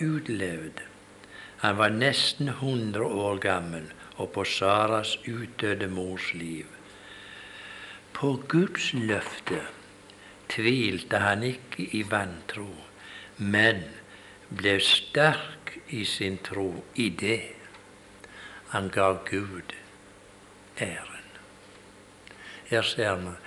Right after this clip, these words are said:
her er middelet til å bli sterk i troen. Gi Gud ære, så styrker troen. Det var det Abraham visste. Ære er Gud, så styrkes troen min, troen min.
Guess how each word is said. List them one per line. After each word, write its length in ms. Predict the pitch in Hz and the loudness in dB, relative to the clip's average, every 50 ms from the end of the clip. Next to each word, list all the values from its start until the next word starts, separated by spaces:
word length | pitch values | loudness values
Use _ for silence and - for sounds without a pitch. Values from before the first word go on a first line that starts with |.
| - - - - | -16 -16 -16 -6
her 240 | - 110 104 101 107 | 0 2 4 4 4
er 100 | 117 104 | 2 0
middelet 540 | 95 98 104 110 107 - 107 101 98 90 - | 0 0 0 0 0 -2 -4 -4 -4 -4 -4
til 120 | 107 92 | -6 -4
å 40 | - | -2
bli 100 | 101 95 - | -2 0 0
sterk 640 | - - - - 110 101 92 - - - - - | 0 0 0 -2 -4 -4 -4 -6 -10 -10 -10 -10
i 40 | 95 - | -8 -8
troen. 460 | - - 104 101 101 - - - - - - - - - - - - - - - - - - - - - | -8 -8 -8 -10 -12 -14 -16 -18 -18 -18 -18 -18 -20 -20 -20 -20 -20 -20 -20 -20 -20 -20 -20 -18 -10 -6
Gi 220 | 104 104 104 101 98 | -2 -2 -2 -2 0
Gud 340 | - 98 101 113 117 113 113 | -2 -2 -2 -2 -2 -2 -4
ære, 400 | 113 104 95 90 - - - - - - - - - - - - - - - - - - - - - - - - - - - - - - - - - - - - - - - - | -4 -4 -6 -10 -10 -10 -12 -12 -12 -16 -18 -20 -20 -20 -20 -20 -20 -20 -20 -20 -20 -20 -20 -20 -20 -20 -20 -20 -20 -20 -20 -20 -20 -20 -20 -20 -20 -20 -20 -20 -20 -20 -14 -6
så 160 | - - 92 | -4 -2 0
styrker 600 | - - - - 117 98 - - - - - - - | 0 -2 0 0 0 0 0 -2 -6 -6 -8 -6 -6
troen. 400 | 101 104 101 - - - - - - - - - - - - - - - - - - | -6 -6 -6 -8 -12 -16 -16 -16 -16 -18 -20 -20 -20 -20 -20 -20 -20 -20 -20 -16 -4
Det 80 | - | 2
var 140 | 117 110 110 107 | 2 2 4 6
det 80 | 104 | 6
Abraham 560 | 110 107 104 107 104 107 107 101 101 101 101 | 8 8 8 6 4 2 2 2 0 0 0
visste. 460 | 98 95 90 - - - - 104 95 92 - - - - - - - - - - - - - - - - - - - - - - | -2 0 0 0 -2 -4 -4 -8 -10 -12 -12 -16 -18 -20 -20 -20 -20 -20 -20 -18 -18 -18 -18 -18 -18 -18 -20 -20 -20 -16 -2 2
Ære 400 | 110 107 107 107 104 98 104 104 101 101 | 4 6 6 8 6 6 6 2 0 -2
er 80 | 98 - | -2 -4
Gud, 460 | - 104 107 107 104 90 - - - - - - - - - - - - - - - - - - - - - - | -6 -4 -6 -6 -10 -10 -10 -10 -10 -12 -12 -18 -20 -20 -20 -18 -18 -18 -18 -18 -20 -20 -20 -20 -20 -20 -10 -6
så 200 | - - - 104 - | -4 -2 0 0 -2
styrkes 640 | - - - 113 95 87 - - - - - - - | -2 -2 -2 -2 -2 -2 -4 -6 -6 -6 -6 -6 -6
troen 540 | - 104 107 117 110 104 95 - - 101 87 | -4 -4 -4 -4 -4 -6 -8 -8 -8 -8 -10
min, 240 | 80 - - - - - - | -10 -12 -12 -16 -12 -8 -4
troen 400 | - 127 127 123 120 104 95 90 | -2 -2 -2 -2 -2 -4 -4 -6
min. 260 | 92 87 85 87 85 | -6 -8 -10 -10 -14